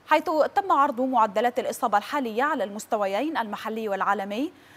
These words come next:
وكذلك الموقف التنفيذي للبرنامج الوطني للتطعيم في ظل طرح جرعات إضافية من التطعيمات مختلفة الأنواع. وقد وجه الرئيس السيسي في ضوء قرب انطلاق العام الدراسي الجديد باتباع أعلى درجات التدقيق في منظومة التطعيمات للطلاب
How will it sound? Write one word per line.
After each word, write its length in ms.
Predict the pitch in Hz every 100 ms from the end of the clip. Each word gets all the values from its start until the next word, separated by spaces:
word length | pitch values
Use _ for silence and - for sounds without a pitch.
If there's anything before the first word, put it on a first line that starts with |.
| - -
وكذلك 580 | 285 330 311 403 349
الموقف 420 | 285 226 196 - 240
التنفيذي 540 | - 214 214 190 269
للبرنامج 580 | 294 202 196 233 262 214
الوطني 520 | 202 202 208 254 294
للتطعيم 600 | 208 220 208 202 247 349 - - - -
في 80 | 269
ظل 480 | 339 320 320 302 262
طرح 280 | 359 427 -
جرعات 520 | 254 254 190 269 392
إضافية 460 | 269 247 247 202 175
من 180 | 240 294
التطعيمات 680 | 294 277 269 269 320 339
مختلفة 500 | 277 262 - 330 269 247
الأنواع. 460 | 175 202 175 165 170 - - _ _
وقد 340 | - 247 220 196
وجه 320 | 214 202 202
الرئيس 320 | 202 214 233
السيسي 380 | 214 302 311 226
في 180 | 214 196
ضوء 280 | 220 170 208
قرب 320 | - 359 294
انطلاق 460 | 302 311 254 -
العام 260 | 214 202 247
الدراسي 480 | 202 208 196 - 226
الجديد 420 | 196 202 240 320 - - - -
باتباع 460 | 277 277 294 381 330
أعلى 240 | 240 247 226
درجات 400 | 214 208 233 226
التدقيق 540 | 226 214 - 269 -
في 180 | - 247
منظومة 460 | 226 208 269 359 269
التطعيمات 560 | 247 240 233 226 247 254
للطلاب 500 | 220 226 220 214 339